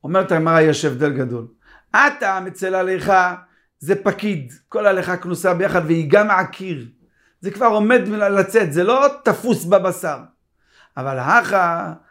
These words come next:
בדם בתולים, פקיד, אבל לא עקיר, זה קצת נבלע בכתלים. זה דומה קצת למחובר,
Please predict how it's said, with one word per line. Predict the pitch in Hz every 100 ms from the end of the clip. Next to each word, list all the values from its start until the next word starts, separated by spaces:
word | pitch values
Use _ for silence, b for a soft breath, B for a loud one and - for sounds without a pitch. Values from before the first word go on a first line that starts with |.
| _
בדם | - 151 208 190
בתולים, | 180 180 175 247 220 190 180 170 b b b
פקיד, | - 156 269 294 147 - - _ _ _ _ _ -
אבל | 135 139 240 247 226 214 208
לא | 240
עקיר, | 214 - 180 175 160 151
זה | 131 143
קצת | - - 277 269
נבלע | 208 190 156 220
בכתלים. | 220 208 - 226 226 214 135 127 - _ _ _ _ _ _ _ _ _ _ _ _ _ _ _ _ -
זה | 185
דומה | 180 240 302
קצת | - - -
למחובר, | 214 208 180 175 156